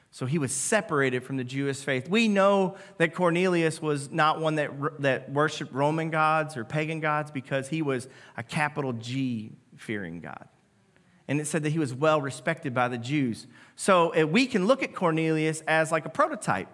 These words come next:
I wanna be like Cornelius. He's following the God of Abraham, Isaac, and Jacob. This is someone I want to,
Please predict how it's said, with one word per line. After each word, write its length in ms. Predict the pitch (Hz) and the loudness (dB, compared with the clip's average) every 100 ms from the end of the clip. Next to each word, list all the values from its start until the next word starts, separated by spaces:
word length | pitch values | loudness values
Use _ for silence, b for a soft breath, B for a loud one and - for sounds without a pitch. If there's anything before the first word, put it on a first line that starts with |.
| - _ - | -20 _ -4
I 80 | 139 | -2
wanna 220 | 156 185 | 0 -2
be 180 | 127 135 | 0 -2
like 220 | 160 - | -2 -6
Cornelius. 720 | 208 247 415 233 92 - - _ b b b | -8 -6 -6 -6 -10 -16 -20 _ b b b
He's 300 | 190 208 - | 0 0 -2
following 800 | 139 131 156 175 185 190 202 - B B | 2 4 4 2 0 -2 -4 -8 B B
the 120 | 139 | -2
God 280 | 131 139 143 | 2 4 4
of 120 | 147 | 2
Abraham, 400 | 131 143 147 156 135 | 0 -2 -2 -2 0
Isaac, 400 | 127 156 147 165 | 0 -2 -4 -6
and 100 | 160 | -4
Jacob. 400 | 190 247 - 139 | -4 -4 -6 -2
This 200 | 156 175 | -2 -2
is 100 | 170 | -4
someone 400 | 151 151 156 151 | -2 0 -2 -2
I 80 | |
want 280 | 143 147 147 | -2 -4 -6
to, 140 | 160 | -8